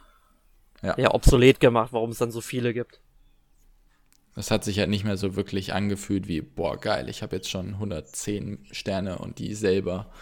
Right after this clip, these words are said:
Speaker 1: sondern, "Ach, da hab ich mal einen an der Ecke gefunden und da war noch einer." Und das, das fand ich ein bisschen schade. Das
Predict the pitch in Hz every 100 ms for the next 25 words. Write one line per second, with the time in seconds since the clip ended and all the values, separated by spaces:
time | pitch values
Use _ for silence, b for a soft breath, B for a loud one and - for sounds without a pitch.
0 | B B B 113 104 95 - 127 90 -
1 | 95 110 107 107 90 101 98 95 87 98
2 | 104 95 104 101 98 95 82 87 85 87
3 | 87 104 92 90 101 - _ B B B
4 | B B B - 95 92 101 - - 117
5 | - 135 117 120 117 - 107 - 101 113
6 | 127 131 120 123 - 131 101 101 - -
7 | - -